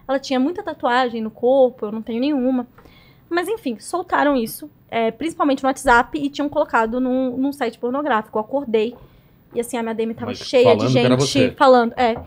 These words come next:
Speaker 1: tava tipo, "Laura Sabino."
Speaker 2: Nossa.
Speaker 1: E, e isso rodou, assim, chegou no meu pai, sabe?
Speaker 2: Pô.
Speaker 1: Chegou na minha família.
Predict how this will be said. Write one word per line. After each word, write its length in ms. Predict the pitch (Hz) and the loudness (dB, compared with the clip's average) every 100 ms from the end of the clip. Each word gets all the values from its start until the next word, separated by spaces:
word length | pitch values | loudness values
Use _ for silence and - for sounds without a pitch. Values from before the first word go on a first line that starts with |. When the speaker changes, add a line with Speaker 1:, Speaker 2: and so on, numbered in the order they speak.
| - - | -18 -2
Speaker 1:
tava 240 | 247 262 | 2 2
tipo, 160 | - 311 | 0 2
"Laura 360 | 285 330 349 359 | 6 6 4 0
Sabino." 880 | 339 269 226 294 320 285 294 294 139 | -2 -2 0 -2 0 0 2 0 0
Speaker 2:
Nossa. 760 | 117 117 123 127 - - - - _ _ _ _ - | -4 -6 -8 -8 -10 -16 -20 -20 _ _ _ _ -4
Speaker 1:
E, 200 | 311 311 | -2 2
e 140 | 302 | 0
isso 160 | 349 339 | 0 -4
rodou, 520 | - 427 262 269 294 | -2 -2 2 6 6
assim, 260 | 262 - 254 | 6 2 -6
chegou 240 | 311 294 | -6 -6
no 80 | 330 | -4
meu 180 | 339 466 | 0 0
pai, 440 | - 220 226 233 | 2 0 0 -2
sabe? 540 | 220 - 220 254 226 226 | -4 -2 2 2 0 -4
Speaker 2:
Pô. 40 | 196 | -2
Speaker 1:
Chegou 200 | 240 247 | 0 0
na 80 | |
minha 180 | 269 285 | 0 -2
família. 880 | 294 453 415 240 240 269 226 220 208 | -2 -2 -2 -2 0 0 0 -2 -2